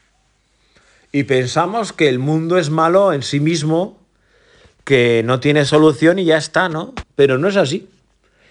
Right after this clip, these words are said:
El origen del mal se encuentra en el pecado.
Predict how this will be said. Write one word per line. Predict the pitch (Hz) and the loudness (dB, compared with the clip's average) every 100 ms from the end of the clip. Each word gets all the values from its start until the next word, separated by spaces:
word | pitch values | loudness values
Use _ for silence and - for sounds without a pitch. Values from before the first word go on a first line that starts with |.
| _ _ | _ _
El | 135 131 | 2 4
origen | 127 151 156 180 180 | 2 0 0 -2 0
del | 180 | 0
mal | 175 214 226 | 0 -2 -2
se | 180 | -4
encuentra | 147 156 170 185 202 208 214 | -2 -2 -2 -2 -2 -2 -2
en | 143 | -4
el | 127 | -4
pecado. | - - 156 170 190 | -4 -2 -2 -2 -6